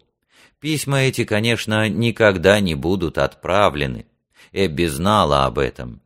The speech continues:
но ей становилось легче, когда она доверяла свои мысли бумаге.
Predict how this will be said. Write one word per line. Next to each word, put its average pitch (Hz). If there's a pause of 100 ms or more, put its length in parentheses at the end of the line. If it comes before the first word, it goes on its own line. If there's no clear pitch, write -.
(280)
но 110
ей 143
становилось 123
легче, 95
когда 76
она 78
доверяла 73
свои 73
мысли 71
бумаге. 69